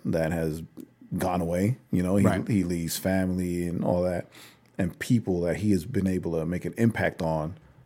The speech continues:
Speaker 1: throughout the world.
Speaker 2: Right.
Speaker 1: And, um, and then we celebrate because we know that it's not the end. So we, and, and that's, that's, um,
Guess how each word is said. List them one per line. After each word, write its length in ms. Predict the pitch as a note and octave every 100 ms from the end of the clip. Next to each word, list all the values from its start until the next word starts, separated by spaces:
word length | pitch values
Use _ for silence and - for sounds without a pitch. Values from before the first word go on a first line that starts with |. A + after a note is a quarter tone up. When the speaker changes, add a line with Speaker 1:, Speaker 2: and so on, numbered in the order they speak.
| -
Speaker 1:
throughout 260 | G2 F#2
the 60 | -
world. 460 | D2+ G2 G2 - - _ -
Speaker 2:
Right. 220 | G#2+ F#2+ - - - - - _ -
Speaker 1:
And, 320 | G2 F2+ F2
um, 480 | F2 E2+ E2 D#2+ E2+ - _ _ -
and 80 | A#2
then 60 |
we 80 | C3
celebrate 480 | B2 C#3 G2+ E2 -
because 420 | - - F#2 F2
we 100 | F#2+
know 140 | F#2
that 160 | F2 F2
it's 160 | E2+ -
not 180 | F2+
the 140 | - F#2
end. 160 | F2 - - - - - -
So 260 | - F#2
we, 260 | E2 F#2+ F#2+
and, 220 | G#2+ F#2+ -
and 180 | G#2+
that's, 340 | F#2+ F#2+ - -
that's, 320 | - G2+ -
um, 380 | A2+ F#2+ E2+ E2